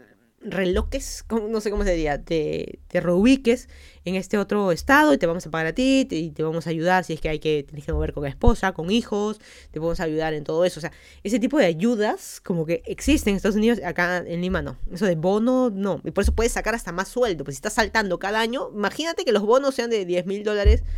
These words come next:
Y es bastante, ¿ah? Porque a veces depende, ahí mueves el micrófono. Eh,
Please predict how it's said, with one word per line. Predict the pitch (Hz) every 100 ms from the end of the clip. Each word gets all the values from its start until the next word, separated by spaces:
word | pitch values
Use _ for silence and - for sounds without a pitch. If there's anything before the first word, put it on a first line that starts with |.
| - - - - -
Y | 240
es |
bastante, | 247 - 294 226 170
¿ah? | 208
Porque | 254 170
a |
veces | 170 165 -
depende, | - 165 190 226 247 - -
ahí | 156
mueves | 165 175 190
el |
micrófono. | 180 165 156 143 143 - _ _ _ _ _ -
Eh, | 185 170 165 165 175